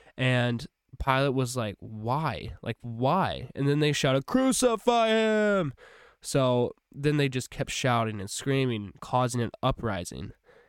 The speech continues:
And Pilate didn't want any of this because it just, you can't control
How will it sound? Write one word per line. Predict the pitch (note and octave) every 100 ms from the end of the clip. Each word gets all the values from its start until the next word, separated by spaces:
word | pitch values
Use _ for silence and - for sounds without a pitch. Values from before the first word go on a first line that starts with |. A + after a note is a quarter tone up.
| _ -
And | A2+ G#2+ G#2 G2 -
Pilate | - D#3 E3 C3+
didn't | B2
want | A#2 A#2+ A#2
any | A2+
of |
this | G#2 G#2 G#2
because | - G#2+ G2+ F#2 - -
it | - A#2+
just, | A#2 - - _ _ -
you | B2+
can't | - D#3 D3 - _ _
control | - C3+ - B2+ A#2 G#2+